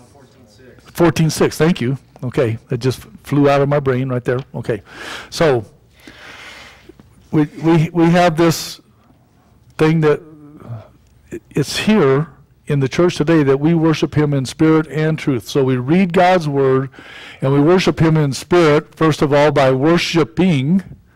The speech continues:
Speaker 2: That's part of the spirit-led part of God. And, and then by worshiping him in spirit is that the Holy Spirit is our guide. We, we have him in us. When we accept Jesus Christ as our Lord and Savior,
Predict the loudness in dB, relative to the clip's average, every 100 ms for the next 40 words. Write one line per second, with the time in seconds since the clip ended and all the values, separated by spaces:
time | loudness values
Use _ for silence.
0 | _ _ -4 -4 -2 0 0 0 -4 -6
1 | 0 2 2 -2 -4 0 0 -4 -16 _
2 | _ _ _ _ _ -2 0 -2 -2 0
3 | 2 0 -2 -14 -20 -20 -6 -2 -2 -2
4 | -4 -2 0 2 2 0 2 2 2 0
5 | -2 0 0 0 -2 -4 0 2 4 2
6 | 0 0 0 2 2 2 2 2 4 2
7 | 0 -2 -2 -2 -2 -2 -2 -2 -2 -6
8 | _ -2 0 0 -4 -8 -20 _ -2 0
9 | 0 -2 -4 -4 -6 -4 -2 0 0 -4
10 | -6 -12 -20 _ -20 -20 -20 _ -2 2
11 | 0 2 -2 0 -2 -4 -4 0 0 0
12 | -2 -2 -2 -2 0 -2 -2 0 0 2
13 | -2 -4